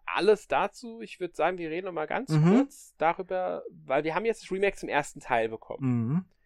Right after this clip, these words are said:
Speaker 1: Ähm, sie haben jetzt die Grundlage für dieses Remake, sie haben die Engine, sie haben den Grafikstil, äh, sie haben die Ausgangslage und alles. Das heißt, ein weiteres Remake in diesem Stil auf diese Art zu entwickeln, kostet etwas weniger Aufwand.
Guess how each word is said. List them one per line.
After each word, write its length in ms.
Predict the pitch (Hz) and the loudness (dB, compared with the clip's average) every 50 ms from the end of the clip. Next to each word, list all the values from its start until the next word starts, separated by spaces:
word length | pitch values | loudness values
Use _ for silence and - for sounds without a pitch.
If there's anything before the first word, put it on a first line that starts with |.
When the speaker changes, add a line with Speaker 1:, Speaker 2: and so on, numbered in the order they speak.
| _ _ _ _ _ _ _ _ _ _ _ _ _ | _ _ _ _ _ _ _ _ _ _ _ _ _
Speaker 1:
Ähm, 380 | - 147 147 147 147 147 151 147 | 0 2 4 2 2 0 -2 -6
sie 160 | 131 139 139 | -6 0 2
haben 100 | 147 185 | 2 4
jetzt 180 | 220 220 - - | 4 2 0 -2
die 80 | 185 | -10
Grundlage 640 | - - 143 139 147 156 - - 151 156 160 156 156 | -10 -6 0 0 0 0 0 0 2 2 2 2 -2
für 140 | - - 131 | -8 -10 -12
dieses 360 | 123 117 - - - - - 127 | -12 -18 -20 -20 -20 -18 -12 -10
Remake, 420 | 127 123 113 127 165 202 226 - | -8 -8 -4 -4 -6 -6 -8 -12
sie 180 | - - 131 139 | -10 -8 -2 0
haben 220 | 131 120 127 - | 0 0 0 -6
die 140 | - - - | -10 -6 -2
Engine, 440 | 117 165 196 196 180 185 180 175 165 | -2 -2 -2 -4 -8 -8 -8 -8 -6
sie 160 | - 131 135 | -8 -6 -6
haben 160 | 131 117 120 | -6 -6 -6
den 120 | 110 110 | -8 -10
Grafikstil, 920 | - - - 170 190 190 - 175 - - - _ 165 160 165 165 165 160 - _ _ _ _ _ _ _ _ _ _ | -8 -2 2 2 2 2 -2 -10 -14 -14 -16 _ -14 -10 -8 -6 -6 -8 -10 _ _ _ _ _ _ _ _ _ _
äh, 280 | - 143 135 135 131 127 | -2 0 0 0 0 -2
sie 140 | 120 127 127 | -4 0 0
haben 160 | 123 127 131 | 0 0 0
die 140 | 120 113 - | -2 -2 2
Ausgangslage 800 | - 185 208 202 - 190 170 170 - - 143 135 139 143 147 147 | 2 2 2 2 0 -2 -2 -2 -4 -2 0 2 2 2 2 0
und 180 | 139 139 123 | -4 -4 -4
alles. 300 | - - 110 98 98 - | -2 -2 -2 -2 -4 -6
Das 120 | - - - | -10 -2 0
heißt, 280 | 156 170 190 - - | 2 2 2 0 -4
ein 200 | - 143 135 139 - _ _ 139 - - | -6 -6 -6 -6 -10 _ _ -20 -20 -2
weiteres 580 | - 127 139 190 - 180 - 185 160 151 - - | 2 4 6 6 4 4 0 -6 -6 -6 -8 -10
Remake 400 | 135 131 123 120 117 113 117 - | -8 -8 -4 -2 -2 -2 0 -2
in 160 | 143 139 123 | -6 -8 -8
diesem 340 | - 160 190 220 214 240 220 | -8 -8 -8 -8 -6 -8 -10
Stil 320 | - - - - 208 190 110 | -10 -14 -10 -10 -8 -4 -4
auf 180 | - 135 - | -4 -4 -4
diese 300 | _ 165 185 190 196 120 | _ -12 -6 -4 -2 -2
Art 240 | 90 120 151 - - | 0 0 -2 -4 -6
zu 140 | - - 120 | -10 -12 -12
entwickeln, 600 | 127 - - 151 160 - - 135 104 107 107 - _ _ _ _ _ - _ _ _ _ _ _ _ _ _ _ _ _ _ _ _ _ _ _ _ _ _ _ _ _ - - _ | -12 -4 -2 -2 -2 -2 -4 -4 -4 -4 -8 -12 _ _ _ _ _ -20 _ _ _ _ _ _ _ _ _ _ _ _ _ _ _ _ _ _ _ _ _ _ _ _ -20 -14 _
kostet 340 | - 180 185 190 190 - | -2 -2 0 0 -2 -2
etwas 260 | - 160 - 165 - - | -2 -2 -2 -4 -2 0
weniger 320 | 135 127 127 113 110 69 | -2 -2 0 0 0 0
Aufwand. 340 | 64 - - - - - | 0 -2 -4 -10 -16 -16